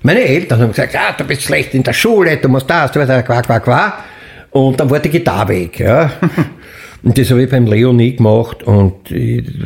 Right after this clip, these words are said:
also auch bei meiner Tochter hab ich das nicht gemacht. Wobei die, die ist jetzt eine sehr, sehr kräftige junge Dame und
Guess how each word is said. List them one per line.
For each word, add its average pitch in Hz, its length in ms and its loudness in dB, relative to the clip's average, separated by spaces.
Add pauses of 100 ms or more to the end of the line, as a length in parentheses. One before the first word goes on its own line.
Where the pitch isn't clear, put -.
also 107 220 4
auch 101 180 0 (160)
bei 101 120 4
meiner 98 220 4
Tochter 117 400 0
hab 98 100 -8
ich - 80 -20
das - 180 -14
nicht - 200 -10
gemacht. - 580 -14 (640)
Wobei 107 360 2
die, 120 500 2 (1120)
die 104 120 4
ist 113 100 2
jetzt 107 240 0
eine 107 200 4
sehr, 110 260 0
sehr 117 140 2
kräftige 104 580 2
junge 113 320 4
Dame 123 560 2
und 104 300 2